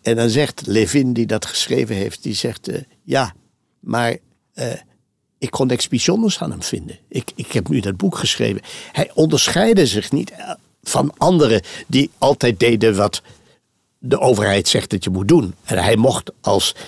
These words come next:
eh, als culturele attaché, mocht hij absoluut niet, eh, die documenten geven. En toch heeft hij het gedaan. Wat was het bijzondere? En dan eindigt hij, die zegt:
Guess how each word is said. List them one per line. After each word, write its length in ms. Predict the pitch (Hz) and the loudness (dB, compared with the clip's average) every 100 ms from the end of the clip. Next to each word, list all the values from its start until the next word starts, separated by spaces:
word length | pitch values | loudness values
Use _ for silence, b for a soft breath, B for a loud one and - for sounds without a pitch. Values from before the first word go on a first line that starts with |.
| B B B B _ _ | B B B B _ _
eh, 420 | - 101 - - - - - - - - - | -4 -2 -4 -8 -12 -14 -18 -16 -14 -14 -6
als 300 | 113 - - | -2 -2 0
culturele 760 | 143 107 117 117 113 101 110 - | 0 0 2 4 4 4 0 -4
attaché, 680 | 113 - 104 - 151 131 101 | -4 -2 0 2 2 0 0
mocht 280 | 92 - 131 | -2 0 -2
hij 140 | 120 _ | -2 _
absoluut 640 | - 131 - 127 135 175 - | -6 -4 2 4 4 2 0
niet, 360 | 135 123 - - _ _ _ - - _ | 0 2 0 -6 _ _ _ -20 -20 _
eh, 180 | 147 - | -4 -4
die 240 | 110 113 107 | -2 0 2
documenten 580 | 113 - 143 214 160 | 2 4 4 4 2
geven. 360 | - 107 101 - B B B | 2 2 0 -2 B B B
En 160 | - - | -4 2
toch 180 | 190 | 2
heeft 200 | 143 131 | 4 2
hij 80 | - | 2
het 100 | 113 | 0
gedaan. 360 | - 143 143 131 B | 0 0 0 0 B
Wat 200 | - 196 | -4 0
was 200 | 185 160 | 2 2
het 140 | 160 123 | 0 2
bijzondere? 600 | 127 180 202 131 90 85 _ _ _ _ _ _ _ _ _ | 2 4 4 2 -2 -10 _ _ _ _ _ _ _ _ _
En 120 | 120 | -4
dan 160 | 123 180 | -2 -2
eindigt 420 | 196 190 156 - | 0 2 0 -2
hij, 100 | 131 | -4
die 160 | 131 | -4
zegt: 420 | 107 123 117 - | -4 -4 -6 -10